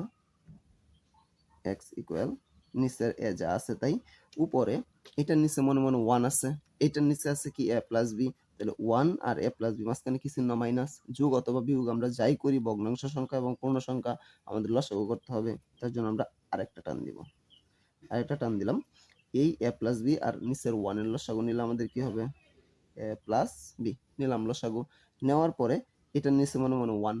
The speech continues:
ওয়ান দিয়ে যদি আমরা এ প্লাস বি এর ভাগ করি, কি হবে? এ প্লাস বি যা আছে তাই, এটার সাথে আমরা এ বি গুণ করব, তাহলে কি হবে? এ বি into এ প্লাস বি,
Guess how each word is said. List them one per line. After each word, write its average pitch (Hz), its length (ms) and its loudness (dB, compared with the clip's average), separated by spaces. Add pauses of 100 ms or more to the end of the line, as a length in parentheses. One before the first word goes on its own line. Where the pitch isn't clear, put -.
(220)
ওয়ান 117 200 0
দিয়ে 143 180 4
যদি 139 180 0
আমরা 139 180 2
এ - 80 2
প্লাস 127 200 -4
বি 135 80 -2
এর 127 100 0
ভাগ 117 180 0
করি, 117 180 -6
কি 120 140 -12
হবে? 127 140 -4 (240)
এ - 60 -8
প্লাস 113 220 -4
বি 120 140 -8
যা 107 160 2
আছে - 140 -8 (100)
তাই, 113 120 -2 (400)
এটার 156 240 0
সাথে 151 260 -4
আমরা 117 140 0 (120)
এ - 80 0
বি 107 140 0
গুণ 120 180 -2
করব, 107 160 -2 (160)
তাহলে 117 260 -4
কি 147 140 -14
হবে? 117 180 -2 (1900)
এ - 100 4
বি 110 160 -2
into 107 220 -4 (1900)
এ 117 140 -2
প্লাস 113 240 2
বি, 123 80 0